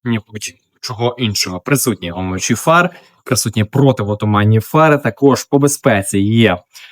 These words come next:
камери триста шістдесят, передні та задні парктроніки. І, звісно ж, по цьому автомобілеві є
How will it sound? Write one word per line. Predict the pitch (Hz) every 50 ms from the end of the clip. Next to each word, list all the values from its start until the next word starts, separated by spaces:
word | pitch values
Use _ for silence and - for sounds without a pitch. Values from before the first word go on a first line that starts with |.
| _ _ _ _ _ _ _ _ _ _
камери | - 175 156 139 120 110 107 107 104
триста | - - 156 160 151 135 - - 107
шістдесят, | - - 123 113 - - - - - - 139 139 160 180 - 104 101 104 101 - _ _ _ -
передні | 143 135 135 127 113 104 107 107
та | - - 113
задні | 104 113 104 101 104 107 107 107 - 110 -
парктроніки. | - 123 120 - - - 139 151 165 170 175 165 - 175 165 - _ -
І, | 123
звісно | 113 - 104 - 208 214 110 - 202 185
ж, | - - -
по | 104 -
цьому | - 113 110 101
автомобілеві | 101 101 - - 110 110 120 120 123 117 113 107 98
є | 95 104 107 110